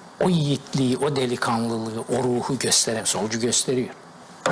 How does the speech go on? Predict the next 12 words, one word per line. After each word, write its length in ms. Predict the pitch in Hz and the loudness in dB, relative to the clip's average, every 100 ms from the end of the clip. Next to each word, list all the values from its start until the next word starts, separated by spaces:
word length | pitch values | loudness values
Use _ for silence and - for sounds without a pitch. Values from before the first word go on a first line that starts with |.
| - - - - - - - - | -2 -4 -10 -12 -16 -18 -6 -2
Alparslan 500 | 113 143 135 151 131 | 0 2 2 4 4
Aşa-, 300 | 123 147 - | 2 2 0
Işıklı, 420 | 131 - 143 143 | 2 2 2 0
şurada 400 | 123 - 202 160 | 2 2 2 2
onunla 360 | 147 139 135 131 | 2 4 4 2
biz 160 | 120 - | 0 0
program 420 | 123 113 107 95 | 0 2 0 -2
yaptık. 380 | - - - - | -6 -10 -4 0
Şurada, 360 | - 135 - - - - - | 2 2 0 -10 -16 -20 -8
şu 180 | - - | 0 2
masada. 460 | 156 - 95 - - - - - - - | 4 2 0 -4 -10 -14 -18 -20 -12 0
Allah 380 | 135 123 123 | 4 6 4